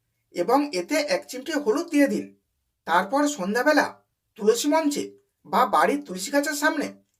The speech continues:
এটি জেলে দিন। বাড়ির উত্তর দিকে তুলসী গাছের কাছে এই প্রদীপটি রাখলে ভাগ্য সহায় হয় এবং ভেঙে যাওয়া কাজ দ্রুতই পূরণ হতে শুরু করে।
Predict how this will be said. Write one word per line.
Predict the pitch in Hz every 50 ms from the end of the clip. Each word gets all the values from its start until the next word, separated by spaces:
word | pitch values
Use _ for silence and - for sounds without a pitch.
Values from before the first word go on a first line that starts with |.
| _ -
এটি | 202 202 254 320 294
জেলে | 294 294 285 277 269
দিন। | 208 180 - - - _ _ _ _ _ _ _ _ _ _ -
বাড়ির | 143 147 151 151 180 214 277 285 - -
উত্তর | 208 196 - - 202 196 -
দিকে | 202 311 285 - - - - _ _ _ _ _ _ _
তুলসী | 214 214 254 262 - 285
গাছের | 285 285 294 311 320 302 294
কাছে | 170 165 220 - - 247 - - - _ _ _ _ _ _ _ -
এই | 220 269 294 294 -
প্রদীপটি | - 175 175 185 190 - - 302 277
রাখলে | 185 160 180 202 285 262 - - - _ _ _ _ _ -
ভাগ্য | - - 190 196 202 - 370
সহায় | 359 - 311 302 294 285 226
হয় | 196 - - - _ _ _ _ _ _ _ _ _ _ _ -
এবং | - - 247 277 285 240
ভেঙে | 190 175 175 175 196 202
যাওয়া | 233 247 247 302
কাজ | 302 294 285 196
দ্রুতই | 196 185 - 202 330 269 - - - _ _ _ _ _ _ -
পূরণ | - 233 233 220
হতে | 220 240 - 339
শুরু | 339 - 311 294 294
করে। | 285 277 - 202